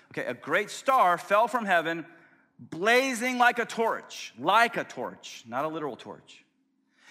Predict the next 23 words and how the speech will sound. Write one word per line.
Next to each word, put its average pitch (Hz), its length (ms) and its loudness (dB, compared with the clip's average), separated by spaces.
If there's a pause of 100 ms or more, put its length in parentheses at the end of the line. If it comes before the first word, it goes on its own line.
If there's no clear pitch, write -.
(160)
And 190 140 4
it 180 100 0
fell 254 280 4 (100)
on 262 80 2
the, 254 260 0 (460)
on 180 200 0 (160)
a 175 80 -4
third 269 300 4
of 262 80 0
the 240 80 2
rivers 220 640 2
and 165 120 -8
the 165 40 -8
springs 240 520 -2
of 220 100 -4
water. 170 640 0 (1000)
The 175 80 -4
name 247 280 2
of 226 60 -4
the 190 80 -2
star 233 580 6
is 170 200 -2
what? 156 560 0